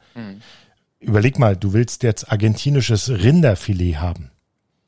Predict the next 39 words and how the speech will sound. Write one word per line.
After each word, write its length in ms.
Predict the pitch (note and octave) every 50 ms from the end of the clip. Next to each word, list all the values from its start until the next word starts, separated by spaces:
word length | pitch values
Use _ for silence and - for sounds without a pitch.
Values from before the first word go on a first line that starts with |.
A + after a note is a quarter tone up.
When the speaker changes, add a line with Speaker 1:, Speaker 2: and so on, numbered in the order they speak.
| _ _ _ _ _ _ _ -
Speaker 2:
Die 280 | C3+ C3 A2+ - D#3
Argentinier 640 | C3+ B2+ B2 C#3+ B2 - - E3+ F3 E3 D3+ B2 A2+
haben 140 | C3+ D3+
ja 160 | D3 C#3+ C3+ C#3
nicht 240 | C#3+ B2+ A2+ E3
ein 160 | C3+ C#3 D3 C#3+
Jahr 160 | D3 C#3 C3+
lang 160 | C#3 B2+ A#2+
geliefert 420 | - A#2+ C3+ E3 G3 - E3+ C#3+
und 80 | C3 B2
wir 80 | B2+ B2+
haben 120 | B2+ C3+
das 120 | B2+ A#2+
jetzt 180 | - B2+ A#2 -
irgendwo 500 | - D3+ D3+ D#3 D#3 D3 A#2+ C3+ C#3 C#3+
in 180 | D3 C3+ C#3 D3
unseren 280 | C#3+ B2+ A#2 A#2+ A#2
Kühlzellen 540 | A2+ - F#3 G3 F#3+ - - C#3 A2+ A2 A2
gehabt 260 | G#2+ G2+ G#2 A2+ -
bei 120 | - A#2+ A2
den 140 | A2 G#2
Lieferanten. 580 | A2 A2+ - A2+ A2 C3 F3+ G3+ F3 C#3 A2 F2 - - - - - - -
Die 140 | D#3 B2+ A#2+
haben 180 | C3+ C3+ B2+
ja 140 | A2+ A#2 -
auch 160 | - F3+ F#3+
nichts. 260 | F#3+ D3+ G#2+ - -
Die 140 | - - C3+
Brauereien 580 | G#2 B2+ C3+ D3 C#3+ C3+ A#2+ C#3+ F3 F#3+ F3+ C#3
haben 100 | A#2+ A#2+
nicht 160 | A2+ G2 -
produziert. 640 | - - G#2+ G#2 F#2 - - - G2+ F2+ E2+ - - - - - - - - - - _
Wie 140 | A#2 D3 D#3
kriegen 320 | - - - D3+ D3+ D3 C3
wir 80 | C3+
das 160 | A#2 A#2 -
jetzt 240 | - A#2 G#2 - -
sukzessive 640 | - D#3+ - - - A#2 - - C#3+ C3+ A2+ A2 G2+
wieder 220 | A2 G#2 G#2 -